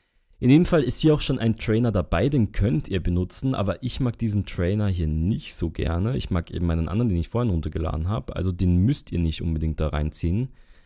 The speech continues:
Ähm, also wenn ihr den Trainer runtergeladen habt, den ich runtergeladen habt, dann müsst ihr das auslassen, weil sonst konfliktet das und dann habt ihr zwei Trainer auf dem Display. Also wir ziehen diese zwei Dateien, die dinput acht und die scripthook v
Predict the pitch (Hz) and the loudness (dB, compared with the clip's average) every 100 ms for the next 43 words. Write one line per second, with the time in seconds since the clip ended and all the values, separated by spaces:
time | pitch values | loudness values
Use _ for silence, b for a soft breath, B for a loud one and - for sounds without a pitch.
0 | b - 104 101 104 101 - _ _ _ | b -4 2 2 2 0 -4 _ _ _
1 | 104 117 139 151 135 - 131 123 127 113 | -2 0 2 2 2 2 2 2 2 2
2 | 110 110 113 104 95 104 98 95 85 78 | 2 2 0 -2 -2 -2 0 -2 -2 -2
3 | 80 85 80 - - 78 80 80 85 _ | 0 0 -2 -6 -2 0 0 -4 -8 _
4 | 98 - 85 85 - 90 90 82 - 82 | 0 0 -2 -2 -2 -2 0 -2 0 -2
5 | 78 80 - 76 - 85 - 80 80 - | 0 -4 -4 -6 -2 -4 -2 -4 -4 -4
6 | 73 80 - - - - 78 87 - 78 | -2 -2 -2 -4 -2 0 0 0 -2 -2
7 | 73 - 71 - - 73 73 B B B | -2 -4 -6 -6 -6 -6 -6 B B B
8 | B 92 117 139 131 b b 95 - 95 | B -2 0 0 -2 b b -4 0 0
9 | 90 131 151 - 127 117 - 113 101 78 | 0 -2 -2 -2 -2 -2 -2 0 0 0
10 | 120 139 - 95 - - 135 - - - | 0 0 -2 -6 -6 -4 -4 -4 -10 -12
11 | - _ _ _ _ 90 87 85 - - | -18 _ _ _ _ 0 0 -2 -4 -2
12 | 82 - - 127 - _ - 82 - - | -2 -2 -4 -4 -4 _ -6 -6 -6 -6
13 | - 90 139 | -2 -2 -2